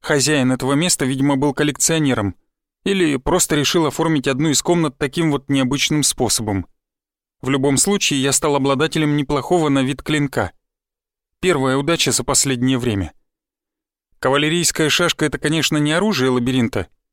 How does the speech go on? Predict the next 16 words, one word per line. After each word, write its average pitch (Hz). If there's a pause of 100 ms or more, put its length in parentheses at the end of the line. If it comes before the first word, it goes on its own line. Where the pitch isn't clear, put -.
(180)
но 165
хотя 185
бы 151
что-то. 113 (1300)
Шашка. 151 (360)
Не 143
учтено. 180 (640)
Материал 165
оружия — 175
обработанная 165
сталь. 117 (380)
Клинок. 139 (460)
Произведено 143 (240)
оружие 147
людей. 147 (480)
Качество — 180